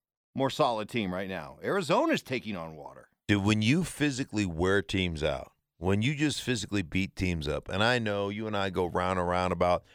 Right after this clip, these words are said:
Speaker 2: passing game versus running game.
Speaker 1: We squabble.
Speaker 2: Yeah, we do squabble. But it really comes down to this. And, and, you know, I know that you have to be able to throw the ball effectively, right?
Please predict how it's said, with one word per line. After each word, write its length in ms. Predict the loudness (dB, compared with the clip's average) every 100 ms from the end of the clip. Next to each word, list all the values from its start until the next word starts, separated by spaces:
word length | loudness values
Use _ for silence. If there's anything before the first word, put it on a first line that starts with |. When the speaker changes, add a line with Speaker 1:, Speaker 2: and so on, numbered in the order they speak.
| _ _
Speaker 2:
passing 420 | -8 -8 -8 -10 -6
game 360 | -2 0 2
versus 360 | 2 0 -4 -2
running 360 | 2 2 0 -2
game. 280 | 0 0 -2
Speaker 1:
We 120 | -4
squabble. 480 | -4 -4 -6 -8 -20 _
Speaker 2:
Yeah, 160 | 4 4
we 180 | 4 0
do 140 | 0
squabble. 420 | -2 -4 -4 -8 _ _ _ _ 4
But 160 | 4
it 100 | 4
really 280 | 2 0 0
comes 280 | 2 2 4
down 240 | 2 2 0
to 80 |
this. 260 | -2 -2 0
And, 160 | -2 -2 -2
and, 200 | -2 -2 -4
you 100 | 2
know, 300 | 4 2 -2 _ _ _ _ 0
I 200 | 2 2
know 640 | 2 4 6 6 4 0
that 140 | -4
you 140 | -4 0
have 320 | 4 2 2
to 80 | -4
be 160 | 0 0
able 220 | 0 -2
to 80 | 2
throw 180 | 2
the 80 | 2
ball 320 | 2 2 2 -2
effectively, 720 | -10 -2 -2 -2 -14 -12 -8
right? 340 | -2 2 2